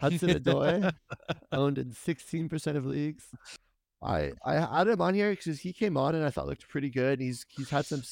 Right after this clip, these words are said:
Speaker 1: he's coming off that injury and he's had some really impactful sub performances. And I don't think Chris Wood's the answer up there. So I have a feeling, especially with, um,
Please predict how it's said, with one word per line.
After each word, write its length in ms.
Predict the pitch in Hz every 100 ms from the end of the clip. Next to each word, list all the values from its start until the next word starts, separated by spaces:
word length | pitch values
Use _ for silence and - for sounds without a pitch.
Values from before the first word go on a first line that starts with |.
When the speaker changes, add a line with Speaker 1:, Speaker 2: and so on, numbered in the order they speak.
| 131
Speaker 1:
he's 180 | 135 131
coming 240 | - 156
off 120 | 180
that 140 | 151 135
injury 260 | 120 120
and 60 | 123
he's 120 | -
had 100 | 123
some 160 | - 135
really 320 | 113 117 80
impactful 400 | - 104 - 92
sub 240 | - 98
performances. 720 | 90 113 120 120 117 123 123 - _ _ _ -
And 120 | 104
I 140 | - 131
don't 220 | 190 -
think 180 | 151 127
Chris 240 | 123 -
Wood's 160 | 110 98
the 140 | 80
answer 240 | 95 98 117
up 100 | -
there. 220 | 127 127
So 140 | 135 104
I 120 | 117
have 100 | 139
a 80 | 139
feeling, 520 | - 117 120 135 135
especially 440 | 143 - 127 - 131
with, 240 | 127 117 -
um, 400 | 76 87 69 -